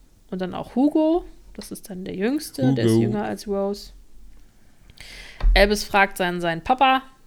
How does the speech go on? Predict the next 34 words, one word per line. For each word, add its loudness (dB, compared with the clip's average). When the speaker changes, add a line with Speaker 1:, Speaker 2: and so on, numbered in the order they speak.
Speaker 1:
wegen -6
Slytherin, -2
weil -8
er -6
irgendwie -8
Angst -10
hat, -8
da -4
hinzukommen. -8
Dann -6
sagt -6
er, -2
„Ah, -4
du -8
heißt -6
wie -8
zwei -4
Schulleiter 2
Speaker 2:
Ja. 2
Speaker 1:
und -6
einer -2
ist -6
aus -8
Slytherin -4
und -4
das -4
ist -16
der -4
mutigste -6
Mann, -6
den -12
ich -12
je -2
kannte.“ -8